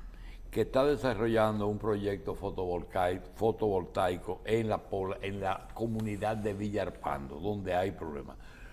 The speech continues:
Nosotros le damos la bienvenida a la licenciada y le vamos a pedir que para que la población se edifique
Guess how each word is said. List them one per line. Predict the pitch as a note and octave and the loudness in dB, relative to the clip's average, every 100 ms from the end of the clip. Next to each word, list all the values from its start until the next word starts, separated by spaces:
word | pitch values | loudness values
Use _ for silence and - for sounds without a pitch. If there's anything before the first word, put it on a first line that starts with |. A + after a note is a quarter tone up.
| - | -10
Nosotros | G#2+ - C3 D3 | -8 -4 0 2
le | C3+ | 6
damos | C3 C3+ C3 | 6 4 4
la | B2+ | 4
bienvenida | A#2+ A#2 A2 A2+ A2+ A2 | 4 2 2 4 6 6
a | |
la | G#2 | 6
licenciada | G2+ F#2 A2 F2 G2 F2 F2 - | 2 0 -2 0 2 4 2 0
y | |
le | A2+ A2 | 2 2
vamos | B2+ D3 C3+ | 2 -2 -4
a | C#3 B2 | -4 0
pedir | A2 F2+ F#2 F2+ D2 - - - - - - - - | 2 2 0 0 -2 -8 -14 -16 -14 -12 -12 -12 -6
que | G#2 | -2
para | - G#2 F#2+ | 4 4 4
que | G2+ | 2
la | G2 F#2 | 2 2
población | - F#2+ F#2 E2+ - B2+ C#3 C#3 | 2 0 2 0 0 0 2 -2
se | - A#2+ | 0 2
edifique | A2 G2+ - G#2+ A2 F#2+ - D#2+ | 4 0 -2 2 2 2 -4 -6